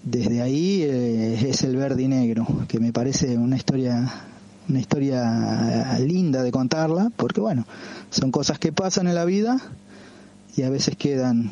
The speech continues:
quedan para siempre. Así que un veintitrés de julio del dos mil once nació el, el Verde y Negro, el Club Social y Deportivo Liden.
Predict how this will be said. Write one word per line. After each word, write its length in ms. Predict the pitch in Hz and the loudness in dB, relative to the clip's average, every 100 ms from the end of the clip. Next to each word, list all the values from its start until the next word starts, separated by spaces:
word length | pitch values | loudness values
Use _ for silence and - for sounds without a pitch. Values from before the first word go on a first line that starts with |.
| 87 | -4
quedan 280 | 139 139 127 | -2 0 0
para 180 | 120 123 | -2 -2
siempre. 480 | - 123 110 - - 98 - - - - - - - - | 0 0 0 -2 -2 -6 -8 -16 -14 -12 -12 -12 -14 -6
Así 320 | 135 131 180 | -2 0 2
que 100 | 160 | 2
un 80 | 185 | 0
veintitrés 400 | 170 156 156 180 | 2 2 0 0
de 80 | 175 | 0
julio 400 | 175 208 196 175 | 0 0 2 2
del 140 | 160 | 2
dos 120 | 156 151 | 2 2
mil 180 | 165 190 | 2 2
once 340 | 214 - 214 | 0 0 0
nació 480 | 156 - - 151 143 | 0 0 0 0 0
el, 160 | 131 117 - - | 0 0 -4 -2
el 140 | 143 127 | 0 0
Verde 260 | 143 135 135 | 0 0 2
y 20 | |
Negro, 340 | 139 123 117 - - - | 2 2 0 -4 -10 -4
el 120 | 120 | -4
Club 220 | - 156 | 0 -2
Social 420 | 156 143 - 143 131 | 0 0 0 0 0
y 40 | |
Deportivo 600 | 123 117 123 127 135 127 | 0 0 -2 0 0 2
Liden. 320 | 120 117 107 | 2 2 0